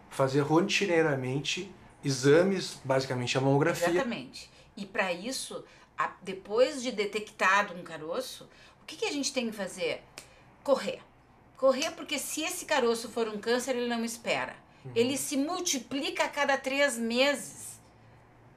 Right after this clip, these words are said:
Speaker 2: O mu-, o número de células. Então, um tumor não cresce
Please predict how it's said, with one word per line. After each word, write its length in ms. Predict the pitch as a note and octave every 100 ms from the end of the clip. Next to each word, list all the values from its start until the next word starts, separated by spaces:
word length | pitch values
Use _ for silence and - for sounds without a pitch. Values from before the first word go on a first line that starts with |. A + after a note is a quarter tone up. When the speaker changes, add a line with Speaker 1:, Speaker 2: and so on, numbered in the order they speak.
| - - -
Speaker 2:
O 60 |
mu-, 440 | D4 C#4+ E4 F#4+ -
o 80 | C#4+
número 340 | C#4 D4 D4+
de 140 | B3+ D4
células. 480 | A#3+ E3+ - - - -
Então, 340 | B3 E4+ F4
um 80 | E4
tumor 320 | E4 D4 D#4+ E4+
não 180 | E4+ E4
cresce 600 | D#4 D#4 E4 - A3+ -